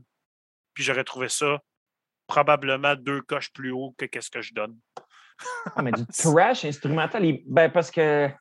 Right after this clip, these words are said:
Speaker 1: Je l'aurais essayé. Genre, je
Speaker 2: Ben, moi,
Speaker 1: l'aurais
Speaker 2: je suis pas
Speaker 1: essayé.
Speaker 2: d'accord parce que, ben, ben, les vocals, ils me tapaient moins ses nerfs que toi. Je sais, je sais que
Speaker 1: Ah,
Speaker 2: toi,
Speaker 1: moi,
Speaker 2: c'est,
Speaker 1: je
Speaker 2: c'est vraiment comme
Speaker 1: Ah !
Speaker 2: ta chose, là. C'est vraiment le genre, euh, tu sais, c'est make or break pour toi.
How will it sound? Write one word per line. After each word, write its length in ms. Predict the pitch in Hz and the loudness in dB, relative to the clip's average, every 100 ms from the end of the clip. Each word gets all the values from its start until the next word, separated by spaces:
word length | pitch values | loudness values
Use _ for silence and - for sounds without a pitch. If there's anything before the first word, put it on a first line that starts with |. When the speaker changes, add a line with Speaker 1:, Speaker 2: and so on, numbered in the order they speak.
| - | -4
Speaker 1:
Je 140 | 143 | 4
l'aurais 260 | 175 165 202 | 6 6 4
essayé. 560 | - 165 147 165 175 _ _ _ | 2 -2 -2 -6 -8 _ _ _
Genre, 360 | 131 131 131 120 | -2 0 0 0
je 40 | 127 | 4
Speaker 2:
Ben, 40 | |
moi, 100 | 147 143 | 6 6
Speaker 1:
l'aurais 160 | 156 | 4
Speaker 2:
je 40 | 160 | 2
suis 160 | - 202 | 2 4
pas 40 | |
Speaker 1:
essayé. 80 | 247 | 6
Speaker 2:
d'accord 640 | 196 165 135 123 123 156 | 8 6 4 2 4 4
parce 140 | - 139 | 0 0
que, 140 | 147 | 2
ben, 220 | 139 131 | 6 6
ben, 140 | 131 160 | 6 4
les 60 | |
vocals, 340 | 180 190 254 233 | 4 4 2 2
ils 60 | |
me 60 | 151 | 0
tapaient 280 | - 147 165 | 0 0 2
moins 260 | 151 151 160 | 2 2 0
ses 200 | - 139 | 0 0
nerfs 220 | 131 135 | 0 0
que 80 | 127 | -2
toi. 240 | - 123 - | -2 -4 -2
Je 60 | |
sais, 180 | - 131 | -2 -2
je 120 | 113 | -2
sais 60 | - | 2
que 60 | 160 | 4
Speaker 1:
Ah, 120 | 143 | 6
Speaker 2:
toi, 80 | 147 | 4
Speaker 1:
moi, 80 | 139 | 2
Speaker 2:
c'est, 80 | 120 | -2
Speaker 1:
je 40 | |
Speaker 2:
c'est 140 | - | -4
vraiment 320 | 117 123 127 139 | -2 0 2 2
comme 280 | 127 101 - _ _ _ _ _ _ _ _ - - | 2 0 -4 _ _ _ _ _ _ _ _ -4 4
Speaker 1:
Ah ! 200 | 170 139 - - _ _ _ _ _ _ _ _ _ - | 4 4 -4 -18 _ _ _ _ _ _ _ _ _ -2
Speaker 2:
ta 180 | 143 | 0
chose, 460 | 127 - 131 170 175 | 2 4 4 4 0
là. 80 | - | -4
C'est 100 | 123 | -2
vraiment 220 | 110 127 | 2 4
le 80 | 127 | 4
genre, 180 | 123 123 | 2 2
euh, 320 | 120 110 107 | 4 4 4
tu 80 | 101 | 2
sais, 100 | - | -4
c'est 300 | 107 107 104 | -6 0 2
make 340 | 107 120 131 - | 4 4 4 4
or 120 | 127 | 4
break 360 | 123 127 160 | 6 4 4
pour 140 | - 135 | -4 -8
toi. 240 | 143 190 | -2 -2